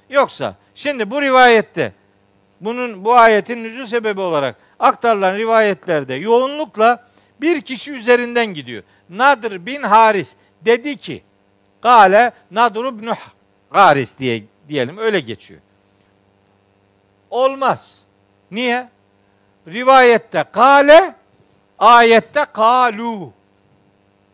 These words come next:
Bak, çoğul. Tekil, çoğul, fiil uyumu yok bu rivayette.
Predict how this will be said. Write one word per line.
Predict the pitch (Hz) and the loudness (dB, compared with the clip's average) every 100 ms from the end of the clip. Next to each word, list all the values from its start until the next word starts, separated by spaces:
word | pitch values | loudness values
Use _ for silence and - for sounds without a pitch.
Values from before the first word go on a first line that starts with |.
| _ _ _ _ 185 | _ _ _ _ -6
Bak, | 269 - _ _ _ | -6 -6 _ _ _
çoğul. | - 208 240 226 127 _ _ _ _ _ _ _ | -12 0 2 2 -2 _ _ _ _ _ _ _
Tekil, | 262 262 196 170 | 0 0 -2 -18
çoğul, | 143 254 247 175 143 | -12 -6 -6 -6 -12
fiil | - 254 247 | -14 -10 -10
uyumu | 226 233 214 240 | -10 -10 -10 -4
yok | 240 226 147 | -2 -2 -8
bu | 131 | -18
rivayette. | 104 95 82 _ _ | -14 -16 -16 _ _